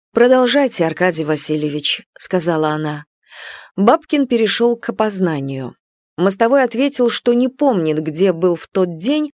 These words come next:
но вполне допускает, что свидетельница могла видеть именно его. Там как раз пролегает его привычный маршрут на электричку, а идёт он обычно на автопилоте,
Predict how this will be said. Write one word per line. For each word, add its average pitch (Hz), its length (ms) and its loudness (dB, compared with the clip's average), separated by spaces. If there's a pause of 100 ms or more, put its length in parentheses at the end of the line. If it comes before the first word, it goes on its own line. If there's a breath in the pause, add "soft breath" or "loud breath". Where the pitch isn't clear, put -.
(100)
но 233 280 2
вполне 254 440 0
допускает, 277 560 0
что - 260 0
свидетельница 226 840 0
могла 202 380 2
видеть 214 420 -2
именно 208 280 0
его. 190 460 0 (240)
Там 254 220 2
как 220 200 -4
раз 233 200 0
пролегает 208 560 2
его 196 300 2
привычный 202 580 0
маршрут 185 520 -2
на 202 200 0
электричку, 214 800 -2 (100)
а 170 180 2
идёт 196 320 0
он 226 140 0
обычно 196 480 0
на 185 160 0
автопилоте, 196 840 -2